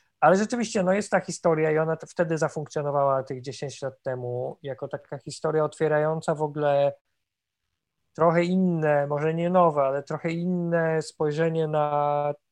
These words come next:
tę historię tych ziem. To znaczy, że bardzo wiele osób na przykład do mnie pisało po ukazaniu się Miedzianki, że oni nie mieli zielonego pojęcia,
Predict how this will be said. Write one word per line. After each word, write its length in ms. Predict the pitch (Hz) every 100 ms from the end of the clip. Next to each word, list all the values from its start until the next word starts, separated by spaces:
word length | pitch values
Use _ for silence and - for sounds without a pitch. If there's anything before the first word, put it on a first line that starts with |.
| _ _ _
tę 120 | 156
historię 540 | 143 156 - 170 156 151
tych 180 | 165 143
ziem. 340 | 156 131 117 - _ _ -
To 80 | 135
znaczy, 460 | 143 135 - 139
że 200 | 135 135 - _ - -
bardzo 200 | 143 151
wiele 220 | 170 160
osób 240 | 156 160 151
na 80 |
przykład 240 | 143 - 139
do 100 | 139
mnie 160 | 139
pisało 680 | 131 131 147 139 139 135 131 _ _ _ _ _ _ -
po 80 | 120
ukazaniu 400 | 131 131 135 131
się 140 | 135
Miedzianki, 420 | 127 131 131 - -
że 120 | 127
oni 80 | 131
nie 80 | 131
mieli 160 | 135
zielonego 360 | 131 131 131 127
pojęcia, 480 | 131 151 151 147